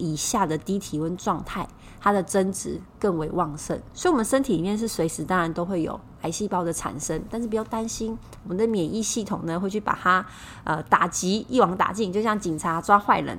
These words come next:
可是体温低就有点像是，哇，我的警察，我的警察设备不足，然后体力太差，抓不到这个坏人，所以这些坏人更容易在体内作乱。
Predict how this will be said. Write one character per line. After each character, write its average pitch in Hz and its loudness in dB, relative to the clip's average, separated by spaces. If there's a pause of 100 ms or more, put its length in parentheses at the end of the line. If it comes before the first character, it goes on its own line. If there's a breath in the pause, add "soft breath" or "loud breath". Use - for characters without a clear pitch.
可 196 2
是 262 2 (320 loud breath)
体 190 2
温 240 4
低 240 2
就 240 4
有 220 4
点 170 0
像 202 -2
是， 208 -2
哇， - -4
我 170 0
的 175 2
警 170 0
察， 185 4 (400 loud breath)
我 185 4
的 190 6
警 185 2
察 180 4
设 233 4
备 214 4
不 208 0
足， 156 -2
然 160 0
后 196 2 (300 loud breath)
体 - -2
力 214 0
太 214 0
差， 180 0
抓 202 2
不 180 -2
到 190 2
这 196 -2
个 180 0
坏 175 2
人， 110 -8
所 - -2
以 185 2 (320 loud breath)
这 214 -4
些 214 0
坏 220 0
人 170 0
更 208 0
容 160 -2
易 - -2
在 185 -2
体 - -6
内 165 -2
作 180 0
乱。 156 0